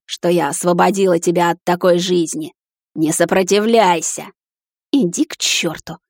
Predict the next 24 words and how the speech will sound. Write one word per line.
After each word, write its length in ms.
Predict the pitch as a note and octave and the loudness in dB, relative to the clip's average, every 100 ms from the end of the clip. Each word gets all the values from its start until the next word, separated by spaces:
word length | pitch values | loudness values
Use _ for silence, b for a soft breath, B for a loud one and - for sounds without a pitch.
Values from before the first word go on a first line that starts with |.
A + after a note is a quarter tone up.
| _ _ | _ _
фыркнула 460 | F3+ F3+ C#4 A#3+ | -6 -2 -2 -2
я 180 | F3+ E3+ | -4 -6
в 60 | E3 | -8
ответ. 340 | F3+ D4 - _ _ _ - | -10 -16 -16 _ _ _ 0
И 140 | F3+ | 2
в 40 | |
этот 260 | C4+ E4 - | 4 0 0
момент 460 | F#3 F#3+ D#4 D4 - | 0 2 2 2 -2
порыв 300 | F3+ B3+ E4 | -2 0 0
сильного 480 | - B3+ G#3 F3 E3+ | -2 0 2 2 2
ветра 320 | C4+ D4 G3+ | 0 -2 -4
распахнул 540 | F3+ - F3 - G#3 | -6 -6 -6 -2 -4
входную 480 | F#3+ - E3+ F3 E3 | -4 -6 2 2 2
дверь, 240 | D#3+ C4+ - _ - | 2 -2 -4 _ -6
замерцала 640 | F#3 G3+ G3+ - G#3+ A3 | 0 0 0 0 2 2
молния, 640 | F#3 B3+ D4+ A3+ F3+ F3 | 2 2 4 4 2 2
освещая 500 | E3+ F3 E3+ B3 G3 | 0 -2 -2 -2 -2
женский 380 | F3+ G3+ F3+ D#3+ | -2 -2 -2 -6
силуэт, 460 | - D#3+ D#3+ C4+ - | -4 -4 -2 -4 -4
который 400 | F3 E3 E3 D#3+ | -6 -4 -2 -2
я 140 | D#3 - | -6 -6
тут 200 | F#3 - | -6 -6
же 120 | - | -8
узнала. 460 | - F3+ D#3 D3 | -10 -8 -8 -8